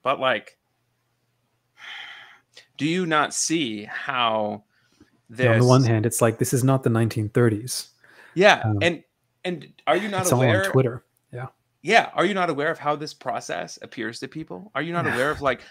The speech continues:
Speaker 1: I mean,
Speaker 2: Yeah.
Speaker 1: I mean, Vatican Media, like, the official Vatican Communications Office, is still
Speaker 2: Mm-hmm.
Speaker 1: publishing articles with Father Ripneck's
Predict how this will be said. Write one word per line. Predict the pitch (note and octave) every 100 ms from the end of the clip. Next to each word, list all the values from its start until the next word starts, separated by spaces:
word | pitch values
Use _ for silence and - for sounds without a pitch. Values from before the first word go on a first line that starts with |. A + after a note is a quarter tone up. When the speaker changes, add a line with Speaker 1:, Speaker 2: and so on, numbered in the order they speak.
| -
Speaker 1:
I | D#3
mean, | F3+ D3
Speaker 2:
Yeah. | - _ _ _ _ -
Speaker 1:
I |
mean, | E3+ D#3 A#2+ _ _ _ A#2+
Vatican | D#3+ G3 F3+ D#3
Media, | F#3 A2+
like, | G#2 -
the | A#2 -
official | - E3 - F3+ D3 A#2+
Vatican | B2 B2+ C3+ B2+
Communications | C3 C3 B2 B2+ B2 A#2+
Office, | G2 E2+ - - - -
is | A#2+
still | - A2 A#2 C3+
Speaker 2:
Mm-hmm. | C#3 _ _ _
Speaker 1:
publishing | - E3+ F3+ F3+ - C#3 -
articles | - - - G#2 G#2 - _
with | A#2 C3
Father | - D#3 D3
Ripneck's | D3 C#3+ C3 - -